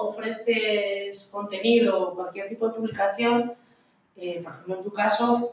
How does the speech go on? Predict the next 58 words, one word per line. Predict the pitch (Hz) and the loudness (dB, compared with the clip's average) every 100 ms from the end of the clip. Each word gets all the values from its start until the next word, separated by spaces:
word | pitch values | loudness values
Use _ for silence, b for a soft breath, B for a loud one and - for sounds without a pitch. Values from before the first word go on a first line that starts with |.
| - | -6
tú | 196 | -4
lo | 202 | -2
que | 208 | -4
estás | - 214 | -4 -4
haciendo | 220 226 | 4 4
es | 220 | 4
convertirte | 196 180 175 190 202 | 0 -4 -4 -8 -6
en | 208 | -4
una | 214 | -4
persona | - 208 | -6 -4
de | 208 - | 0 0
autoridad. | 175 160 - - - - _ _ _ | 0 -2 2 2 2 -8 _ _ _
Y | 190 | -4
autoridad | 175 180 180 185 208 | -2 -2 -2 0 2
no | 240 | 4
como | 240 214 | 4 4
algo | 202 196 180 | 4 4 2
lejano, | 180 - 226 269 | 0 2 4 4
sino | - 202 190 | 2 0 0
autoridad | 190 185 180 196 | 0 -2 -2 -2
como | 233 226 196 | 2 2 2
referente, | 190 185 202 208 202 135 - | 0 -2 2 2 0 -8 -12
como | 180 175 - B B - | -8 -6 -6 B B 0
alguien | 196 220 233 | 2 4 2
que | 233 220 | 4 4
yo | 220 | 6
necesito. | 226 226 - 233 240 285 | 4 2 -2 -2 2 4
O | 294 - - - _ | 4 2 -8 -20 _
sea, | 190 | -4
si | 190 208 | -2 -2
yo | |
tengo | 226 240 | 0 2
un | 233 | 6
problema | 226 214 214 | 6 6 4
de | |
movilidad, | 202 202 220 262 240 | 2 2 6 6 6
voy | 214 208 | 4 4
a | 190 185 | 4 2
recurrir | 196 202 277 - 175 | 0 0 0 2 2
a | 175 | 4
Ana. | 170 170 - - _ _ _ | 2 -2 -6 -16 _ _ _
Y | 196 | -12
eso | 202 254 | -2 2
es | 262 262 - - | 2 2 -4 -4
lo | 190 196 | -2 0
más | 214 | 2
grande | 226 269 254 | 2 4 4
que | - | 2
puedes | 208 - | 0 -6
conseguir | 208 196 190 196 | -10 -8 -8 -6
tú | 247 | -4
como | 214 196 | 0 0
marca | 196 - 185 | -2 -2 -4
personal | 190 185 196 226 233 | -6 -8 0 2 4
o | 175 | 2
marca | 180 185 | 0 0
de | 170 | -2
empresa, | - 226 254 254 254 | -4 0 2 2 2